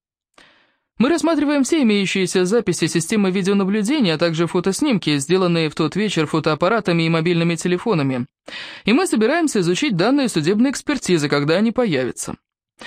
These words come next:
В настоящее время мы опрашиваем каждого из ста тридцати двух родителей, посетивших мероприятие.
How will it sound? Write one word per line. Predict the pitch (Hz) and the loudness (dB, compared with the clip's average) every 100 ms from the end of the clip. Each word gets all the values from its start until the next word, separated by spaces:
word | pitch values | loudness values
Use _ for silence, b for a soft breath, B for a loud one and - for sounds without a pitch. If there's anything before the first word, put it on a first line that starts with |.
| B B | B B
В | |
настоящее | 180 180 190 185 180 | -2 2 0 2 0
время | 233 214 | 2 2
мы | 170 170 | 2 0
опрашиваем | 170 190 185 - 170 165 | 0 0 0 0 0 0
каждого | 220 175 143 147 | 0 0 0 0
из | 139 | 0
ста | - 202 | 0 0
тридцати | 175 156 147 139 | 0 -2 -2 -2
двух | 160 160 143 | 0 0 0
родителей, | 156 156 220 185 175 | 0 0 -2 0 0
посетивших | 160 156 147 185 170 156 - | 0 -2 -2 0 0 -2 0
мероприятие. | 151 143 156 175 156 - | 0 0 0 0 -2 -6